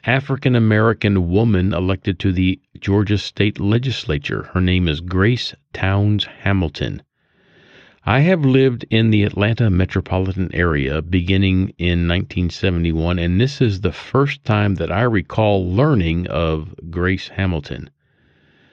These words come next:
But in looking at her Wikipedia entry, I see she was a powerful influence in, in the Atlanta area, big time. So, so I learned something new today,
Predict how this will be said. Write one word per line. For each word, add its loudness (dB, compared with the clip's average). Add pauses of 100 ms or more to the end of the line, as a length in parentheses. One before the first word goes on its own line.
(360)
But 2
in 4
looking 2
at -2
her 0
Wikipedia -2
entry, -6
I -2
see -2
she -2
was 0
a -4 (120)
powerful 0
influence -2 (180)
in, -2
in -4 (140)
the -2
Atlanta -4
area, -6 (200)
big 0
time. -4 (600)
So, 2 (120)
so 0
I 4
learned 2
something 0
new 2
today, -8